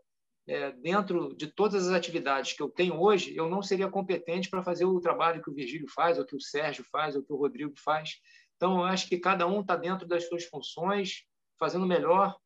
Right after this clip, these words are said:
e, e, e a gente tem muita qualidade aqui dentro, né? O nosso capital humano aqui é muito bom, muito bom mesmo.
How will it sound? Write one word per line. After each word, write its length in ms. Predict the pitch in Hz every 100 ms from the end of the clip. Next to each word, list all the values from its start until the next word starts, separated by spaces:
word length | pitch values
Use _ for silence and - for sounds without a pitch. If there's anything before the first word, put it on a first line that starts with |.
| -
e, 100 | 165
e, 840 | 165 160 147 143 147 147 143 139
e 60 | 151
a 60 |
gente 300 | - 170 -
tem 480 | 175 175 160 147 135 _ _ _ _ _ _ -
muita 220 | 185 214
qualidade 540 | 220 214 175 156 151 135
aqui 100 | 143
dentro, 480 | 131 127 127 127 -
né? 420 | 143 147 139 139 139
O 60 |
nosso 220 | 156 170
capital 400 | 175 170 - 175
humano 380 | 160 160 185 175
aqui 240 | 165 170 185
é 40 |
muito 400 | 156 160 202 202
bom, 280 | 135 117 117 _
muito 280 | 151 185 160
bom 160 | 165
mesmo. 260 | 123 117